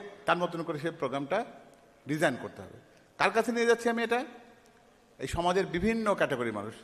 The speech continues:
তার মধ্যে কারা কারা আছে? স্যুট কোট পরা এরকম ভদ্রলোক আছেন, আবার কাঁধে, কাঁধে কোদালওয়ালা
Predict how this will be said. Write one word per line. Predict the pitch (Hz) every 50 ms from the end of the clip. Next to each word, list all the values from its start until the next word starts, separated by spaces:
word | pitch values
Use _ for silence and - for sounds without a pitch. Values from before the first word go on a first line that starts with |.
| - -
তার | 143 156
মধ্যে | 175 185 190 185
কারা | - 180 190
কারা | 190 202 208
আছে? | 202 202 - 220 247 254 - - - - - - - - - - - - - -
স্যুট | - - 196 247 226 -
কোট | - 220 220 226
পরা | 220 196 190 202 240 - - - - - - - - - - - - - - - - - - - - - - - -
এরকম | - 165 190 185 208 208
ভদ্রলোক | 190 208 214 208 226 214 185 143
আছেন, | 110 - - - - - - - - -
আবার | - 139 156 202 240 - - - - - - - - - - - - - - - - - - - - - - - - -
কাঁধে, | - 139 151 147 208 240 262 - - - - - - - - - - - - - - - - - - - - - - - - - - - - -
কাঁধে | - 156 165 208 240 262 269 269 - - - - - - - - - - - - - - - - - - -
কোদালওয়ালা | - 185 190 220 214 202 190 185 196 226 262